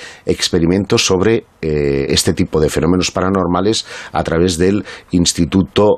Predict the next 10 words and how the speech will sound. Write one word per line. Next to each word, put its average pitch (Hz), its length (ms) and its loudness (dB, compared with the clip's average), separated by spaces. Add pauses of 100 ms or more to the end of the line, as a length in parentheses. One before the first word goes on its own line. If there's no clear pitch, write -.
eh, 76 320 -2
de 73 180 0
Búsqueda 95 460 2
de 71 120 -2
Stanford, 67 500 -4
y 67 80 2
las 71 180 2
investigaciones 73 600 0
se 110 80 2
centraron 95 560 0